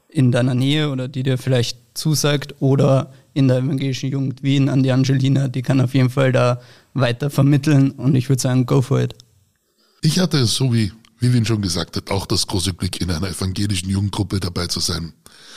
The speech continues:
Speaker 2: Da sind Freundschaften entstanden, die bis heute halten. Was ist für euch das Besondere an diesen Gruppen?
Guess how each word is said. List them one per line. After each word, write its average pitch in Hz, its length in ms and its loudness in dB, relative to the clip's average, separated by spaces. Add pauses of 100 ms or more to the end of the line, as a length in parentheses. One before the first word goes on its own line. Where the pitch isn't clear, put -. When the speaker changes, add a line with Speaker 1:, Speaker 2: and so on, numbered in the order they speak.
(140)
Speaker 2:
Da 107 100 0
sind 101 200 0
Freundschaften 147 580 -2
entstanden, 113 680 -2
die 98 100 -8
bis 113 280 -2
heute 92 280 -6
halten. 67 400 -16 (720)
Was 147 240 -4
ist - 160 -2
für - 160 -2
euch 170 240 -2
das - 180 -6
Besondere 101 540 0
an 71 80 -6
diesen 78 260 -6
Gruppen? 76 360 -12